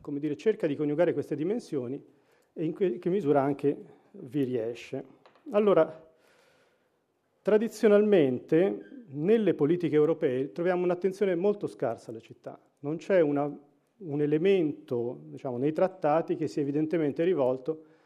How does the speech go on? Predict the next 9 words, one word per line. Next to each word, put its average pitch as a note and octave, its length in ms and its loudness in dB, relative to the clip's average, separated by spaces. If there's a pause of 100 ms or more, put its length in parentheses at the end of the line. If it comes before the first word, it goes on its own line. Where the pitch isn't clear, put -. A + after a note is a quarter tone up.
(160)
a B2 100 -10
definire D#3 380 -2
una C3+ 140 -4
competenza D#3 640 -2
comunitaria D#3+ 680 0
ed A#2 60 -4
europea C#3+ 380 0
in C3+ 100 -4
materia C#3 460 -2